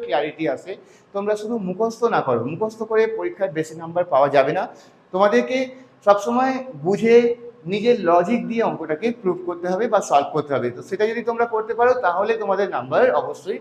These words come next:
পরীক্ষায় বাড়বে, ঠিক আছে? চলো, এবার আর জ্ঞান না দিয়ে এবার আমরা আবার পাঁচের অঙ্কটা শুরু করি। পাঁচের অঙ্কতে কি আছে? দেখো, পাঁচের অঙ্কতে বলেছে যদি বি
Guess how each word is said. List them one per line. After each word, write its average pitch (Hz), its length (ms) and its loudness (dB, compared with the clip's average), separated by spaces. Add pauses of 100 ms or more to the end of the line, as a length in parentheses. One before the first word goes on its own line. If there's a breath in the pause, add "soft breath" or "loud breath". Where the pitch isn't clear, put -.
পরীক্ষায় 135 380 -8
বাড়বে, 113 240 2 (720 soft breath)
ঠিক 233 160 2
আছে? 240 120 2 (360)
চলো, 170 180 10 (160)
এবার 220 180 10 (520)
আর 202 160 6
জ্ঞান 180 220 2
না 190 140 4
দিয়ে 262 200 0
এবার 170 240 4
আমরা 175 220 4
আবার 214 160 8 (160)
পাঁচের 160 320 2
অঙ্কটা 143 360 -4
শুরু 147 180 -4
করি। 98 140 -16 (460)
পাঁচের 208 300 6
অঙ্কতে 240 280 2 (1300)
কি - 160 -2
আছে? 220 120 0 (600 soft breath)
দেখো, 190 180 4 (160)
পাঁচের 180 280 2
অঙ্কতে 240 320 4
বলেছে 240 220 4 (180)
যদি 196 280 2 (1120)
বি 220 140 4